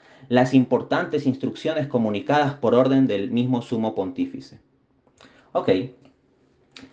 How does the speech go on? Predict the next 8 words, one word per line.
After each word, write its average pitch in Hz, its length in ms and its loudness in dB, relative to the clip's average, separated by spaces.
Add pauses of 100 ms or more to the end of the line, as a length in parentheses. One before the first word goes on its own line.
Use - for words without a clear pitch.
ahora 117 280 4
bien, 170 420 -2 (1200)
se 139 200 4
trata 226 320 2
de, 131 160 -4
no 190 180 -2
dice 233 320 2
instrucciones 165 1000 -2